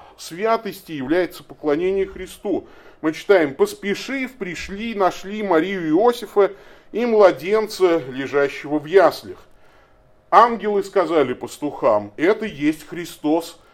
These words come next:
Господь"". И, конечно, они ему поклонились, и мы видим, что спустя некоторое время пришли и волхвы,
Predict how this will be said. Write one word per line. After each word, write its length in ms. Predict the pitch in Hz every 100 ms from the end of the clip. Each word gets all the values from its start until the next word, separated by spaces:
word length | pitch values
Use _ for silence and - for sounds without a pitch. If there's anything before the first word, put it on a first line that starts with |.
| _
Господь"". 580 | 120 151 156 - 175 -
И, 40 | 104
конечно, 500 | 123 147 208 196 165
они 200 | 165 165
ему 200 | 160 147
поклонились, 720 | 147 147 147 180 240 208 -
и 40 | 120
мы 300 | 127 127 - _ - _
видим, 320 | 143 196 185 -
что 180 | 165
спустя 480 | 151 - 156 - 170
некоторое 460 | 156 175 - 156 143
время 380 | 151 190 180 160
пришли 500 | 143 135 165 175 160
и 40 |
волхвы, 720 | 139 135 139 160 220 247 233